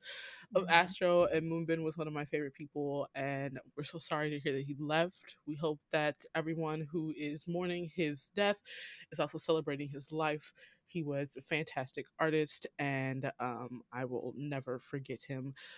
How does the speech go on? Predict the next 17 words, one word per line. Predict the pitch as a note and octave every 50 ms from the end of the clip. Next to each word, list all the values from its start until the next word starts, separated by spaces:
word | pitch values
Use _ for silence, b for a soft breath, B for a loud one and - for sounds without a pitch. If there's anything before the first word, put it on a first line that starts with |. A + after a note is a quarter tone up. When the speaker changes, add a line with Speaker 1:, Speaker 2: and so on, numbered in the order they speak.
| B B B _ -
Speaker 1:
Um, | D#3 D3 D3 C#3+ D3 D3+ D3+
make | D#3 E3 E3
sure | - - - F#3 E3+ E3
that | D#3+ D#3+ D#3+
if | C3 C3 -
you | - E3+ E3
are | D3+ D3
grieving | C#3 - G#3 A3 G#3+ A3+ A3
during | G3 G3 F#3+ F3+
this | E3 E3+ - -
time, | - F3+ F3 F3 F3 F3
that | E3+ D3+ C#3
you | - - D#3 D3 D3+ C#3+ - _ E3+
reach | F#3 F#3 - -
out | F#3 E3 -
to | E3+
friends, | - - - E3 D#3+ D#3+ D#3+ D#3+ -